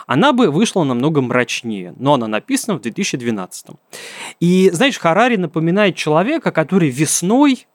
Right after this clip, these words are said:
говорит: "О, люди, будет вечная весна". Есть книги, которые написаны в зиму, они говорят: "Будет вечная зима". И вот в ней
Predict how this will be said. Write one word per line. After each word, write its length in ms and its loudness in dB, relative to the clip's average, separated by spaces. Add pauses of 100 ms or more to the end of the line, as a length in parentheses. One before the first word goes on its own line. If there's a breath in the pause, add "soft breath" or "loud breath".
(140)
говорит: 480 2 (120)
"О, 300 4 (380 soft breath)
люди, 520 2 (440 soft breath)
будет 300 2
вечная 460 2
весна". 560 0 (440 loud breath)
Есть 260 0
книги, 340 4
которые 460 2
написаны 460 -4
в 40 -8
зиму, 340 2
они 140 -10
говорят: 260 -10
"Будет 300 -2
вечная 400 -2
зима". 480 -6 (380 loud breath)
И 40 -4
вот 180 2
в 80 0
ней 300 2